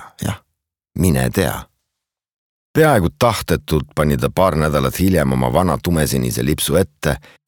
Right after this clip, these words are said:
kõndis kesklinna, ajas korraks maja ees seistes pea kuklasse ja vaatas üles. Milline kõrghoone. Sellisesse mahutaks ta vabalt kaheksa tsehhi ära. Aga olgu sellega, nagu on. Sõit üles, väike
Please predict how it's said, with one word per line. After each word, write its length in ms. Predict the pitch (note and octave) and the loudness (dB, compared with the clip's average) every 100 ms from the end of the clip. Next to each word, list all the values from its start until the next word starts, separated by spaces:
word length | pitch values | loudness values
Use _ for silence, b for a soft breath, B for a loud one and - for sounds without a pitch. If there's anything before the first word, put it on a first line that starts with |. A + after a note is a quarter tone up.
| _ - | _ 0
kõndis 280 | G2+ D2 - | 2 2 0
kesklinna, 840 | - G#2+ - - E2 E2+ D#2 D2 - - | 0 0 0 0 2 2 2 0 -4 -2
ajas 220 | F2+ - | -2 -2
korraks 360 | - G#2+ F#2+ F2+ | -2 0 0 0
maja 240 | F2 G#2 E2+ | 2 2 2
ees 200 | F2 D#2 | 0 -2
seistes 400 | - F#2+ - C2 - | 0 0 -2 -6 -4
pea 160 | G#2 F#2+ | 0 0
kuklasse 520 | C#2 G2 - C2+ - B1+ | 0 -4 -2 -4 -4 -2
ja 80 | B1+ | 0
vaatas 360 | B1+ - A#1 | -2 -4 -6
üles. 420 | A#1 G#1 - - - _ _ _ - | -4 -4 -6 -8 -12 _ _ _ -6
Milline 240 | C#2+ C#2+ A#1+ - | -2 -2 -2 -2
kõrghoone. 680 | D2+ A#1 G#1 B1+ B1 A1+ - B B B | -2 -2 -4 -2 -2 -4 -10 B B B
Sellisesse 460 | - A2 F2 E2 D#2 | 0 2 2 2 0
mahutaks 400 | E2+ D#2+ D2+ - | 0 0 -4 -2
ta 100 | D2+ | 0
vabalt 300 | E2+ D2 - | 2 0 0
kaheksa 540 | F#2+ D2+ B1 - A#1 | -2 0 -2 -4 -6
tsehhi 480 | - E2 - - A1 | -2 -4 -4 -8 -6
ära. 160 | G1+ G1+ - _ _ - | -6 -8 -14 _ _ -8
Aga 160 | B1+ | 0
olgu 240 | A2 G2 C2+ | 0 2 0
sellega, 320 | C#2 B1+ A1+ | 0 0 -2
nagu 260 | A1 G#1+ | -4 -4
on. 300 | A1+ G#1+ G1+ - _ B B B | -4 -6 -8 -12 _ B B B
Sõit 400 | - A2 F#2+ - | 0 0 0 2
üles, 480 | F2+ F2 D2 - - | 2 4 0 -4 -2
väike 320 | F#2+ F#2+ B1+ | 0 0 0